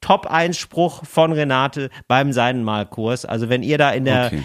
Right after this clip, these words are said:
Speaker 1: in diesem demografischen Bereich seid, benutzt
Speaker 2: Mhm.
Speaker 1: diesen Spruch.
Speaker 2: Okay. Äh, Nummer drei.
Speaker 1: Mhm.
Speaker 2: Wann ist der richtige Zeitpunkt, um den Ausspruch, „Man lebt ja nicht vom Brot allein“,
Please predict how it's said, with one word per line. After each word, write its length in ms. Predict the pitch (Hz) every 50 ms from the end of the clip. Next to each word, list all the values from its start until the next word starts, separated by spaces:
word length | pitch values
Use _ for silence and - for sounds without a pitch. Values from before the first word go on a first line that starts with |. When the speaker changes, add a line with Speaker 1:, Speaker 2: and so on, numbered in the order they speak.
| - -
Speaker 1:
in 120 | 160 143
diesem 200 | 143 180 190 180
demografischen 560 | 170 170 165 139 127 143 160 175 170 156 156
Bereich 340 | 143 131 117 123 151 185 180
seid, 540 | - - 151 139 139 139 151 156 - - - _ _ _ _ _ _ _
benutzt 300 | 139 135 143 117 113 113
Speaker 2:
Mhm. 40 | 120
Speaker 1:
diesen 160 | 131 123 127 -
Spruch. 420 | - - 90 87 80 - - _ _ _ _ _ _ _ _ _ _ _ _ _ _ _ _ -
Speaker 2:
Okay. 320 | 131 117 - - - - - - _ _ _ _ - - - - - - - -
Äh, 160 | 160 151 175
Nummer 180 | 196 214 226
drei. 360 | 202 202 196 233 247 165 - - _ _
Speaker 1:
Mhm. 80 | 127 120
Speaker 2:
Wann 360 | 143 165 190 202 202 202 208
ist 240 | 214 208 160 - -
der 80 | 165 160
richtige 300 | 165 143 - 151 160 135
Zeitpunkt, 680 | - - 160 156 185 185 - - 156 127 110 104 -
um 140 | 123 120 120
den 100 | 127 127
Ausspruch, 640 | 123 123 147 143 - - - 139 143 135 - - - -
„Man 260 | 110 113 131 139 143
lebt 320 | 139 135 156 180 180 - -
ja 140 | 160 151
nicht 180 | 151 160 - -
vom 220 | - - 143 135
Brot 360 | 123 123 120 143 156 151 - -
allein“, 520 | 127 127 131 143 160 156 120 85 65 -